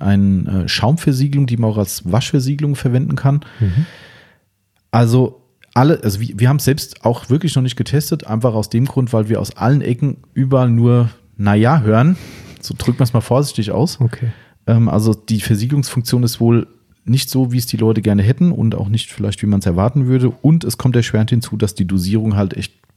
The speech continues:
Speaker 1: heftig ist.
Speaker 2: Ja, genau. Also brauchst hundert Milliliter auf zwanzig Liter Wasser, wenn du einen
Speaker 1: Mhm.
Speaker 2: großen Eimer machst, ja.
Speaker 1: Genau. Und, äh,
Speaker 2: Nee.
Speaker 1: da funktioniert's besser
Speaker 2: Ja.
Speaker 1: als beim Foam tatsächlich, was man so sieht.
Speaker 2: Ja.
Speaker 1: Ähm, das heißt aber,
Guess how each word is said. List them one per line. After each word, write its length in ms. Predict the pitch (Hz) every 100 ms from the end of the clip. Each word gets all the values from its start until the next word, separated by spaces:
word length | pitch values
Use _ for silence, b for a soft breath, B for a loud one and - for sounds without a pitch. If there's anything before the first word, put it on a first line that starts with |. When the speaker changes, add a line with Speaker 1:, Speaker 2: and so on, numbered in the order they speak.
| _ _ _ _ 127
Speaker 1:
heftig 380 | 131 - 165
ist. 280 | 170 175 - -
Speaker 2:
Ja, 160 | 104 104 B B B B B
genau. 340 | - 104 98 110
Also 240 | 101 113
brauchst 440 | 107 107 - - - _ - _ _ -
hundert 400 | 120 120 117 117
Milliliter 480 | 113 110 113 110
auf 140 | 110 -
zwanzig 500 | - - 107 107 107
Liter 260 | 113 107
Wasser, 280 | 104 113 113
wenn 120 | 110
du 60 | 95
einen 60 | 95
Speaker 1:
Mhm. 60 |
Speaker 2:
großen 320 | 107 110 110
Eimer 260 | 113 113 117
machst, 320 | 120 131 -
ja. 180 | 110 113 - _ -
Speaker 1:
Genau. 400 | - 98 92 - _
Und, 240 | - 98 -
äh, 60 |
Speaker 2:
Nee. 60 | 104
Speaker 1:
da 140 | 104
funktioniert's 400 | 104 123 - 113
besser 240 | - 113 127
Speaker 2:
Ja. 60 |
Speaker 1:
als 140 | 110 -
beim 140 | 104
Foam 420 | - 110 131 160 -
tatsächlich, 540 | - 135 143 - 139 143
was 140 | 127
man 120 | 139
so 100 | 127
sieht. 280 | 131 143 - B B B 123
Speaker 2:
Ja. 520 | 117 - - 120 117
Speaker 1:
Ähm, 220 | 117 113 -
das 200 | 101 101
heißt 200 | 110 123
aber, 180 | 120